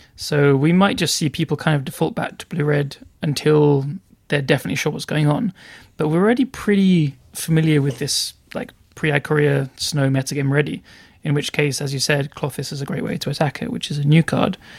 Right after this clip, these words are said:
So I think we might actually just skip this blue-red phase, and yeah, I think you're right, go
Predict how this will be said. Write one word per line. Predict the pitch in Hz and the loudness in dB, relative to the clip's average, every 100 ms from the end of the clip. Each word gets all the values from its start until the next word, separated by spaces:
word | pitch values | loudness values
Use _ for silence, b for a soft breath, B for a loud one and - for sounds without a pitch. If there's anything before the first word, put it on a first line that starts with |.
| B B B | B B B
So | - 156 147 151 156 - | -4 0 2 2 0 -4
I | - | -6
think | 220 285 | -4 -2
we | 180 | 0
might | 156 160 - | 0 0 -2
actually | 233 - 151 | -6 -4 -4
just | 143 - | -4 -4
skip | - - | -6 -8
this | - 147 - | -8 -10 -8
blue-red | - 151 147 135 | -2 0 2 0
phase, | - - 180 - | -4 -4 -4 -6
and | 165 143 _ _ - | -6 -6 _ _ -4
yeah, | 165 139 - - | -2 -2 -4 -10
I | - | -8
think | 151 143 | -6 -4
you're | 147 | -2
right, | 143 - | -2 -2
go | - | -6